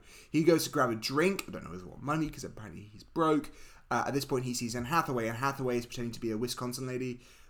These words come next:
with, uh, sorry, spoilers, uh, but she's got this kind of big American accent. She says she just won eighty million dollars. She has all these chips.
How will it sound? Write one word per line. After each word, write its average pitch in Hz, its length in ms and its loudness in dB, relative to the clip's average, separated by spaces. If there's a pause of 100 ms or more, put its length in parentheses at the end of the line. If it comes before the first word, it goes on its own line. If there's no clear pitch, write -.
with, 117 520 0
uh, 107 720 0 (100)
sorry, 98 300 0 (160)
spoilers, 104 420 -2 (320)
uh, 120 160 4
but 107 100 -4
she's 110 140 -4
got 123 80 0
this 110 140 -2
kind 123 120 -2
of 110 40 -4
big 131 120 2
American 123 240 0
accent. 147 320 0
She 127 120 -4
says 110 200 -2
she - 120 -6
just 110 160 -6
won 110 200 -4
eighty 117 240 -4
million 107 220 0
dollars. 135 280 0
She 123 120 -6
has 101 280 -6
all 104 140 -4
these 98 200 -6
chips. - 500 2